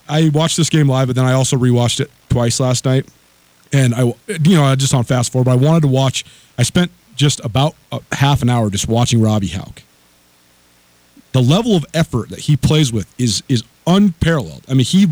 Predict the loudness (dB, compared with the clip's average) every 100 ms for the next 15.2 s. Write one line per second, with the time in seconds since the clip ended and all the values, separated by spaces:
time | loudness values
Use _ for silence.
0 | -2 -4 0 0 -2 -4 0 0 0 -4
1 | -8 -4 -2 0 -2 -2 -4 -2 -2 0
2 | -2 -2 0 0 2 2 0 0 0 2
3 | 2 -2 -4 -4 -2 0 0 0 -2 -4
4 | -10 -16 _ _ _ -6 -4 0 2 2
5 | 2 0 0 0 -2 -6 -18 _ _ -2
6 | 0 -2 -2 -2 -2 -2 0 0 0 0
7 | 0 0 0 0 0 -2 -2 -2 -2 -2
8 | 0 2 2 2 0 2 2 0 0 -2
9 | -2 -2 0 0 2 2 0 -4 -16 -20
10 | _ -8 -4 -2 0 0 0 0 -2 -4
11 | -4 -2 0 2 0 0 -2 0 0 0
12 | 0 0 0 -6 _ _ _ -6 0 2
13 | 4 2 0 0 0 -4 -4 -2 0 0
14 | 0 0 0 -2 -2 -4 0 2 4 2
15 | -2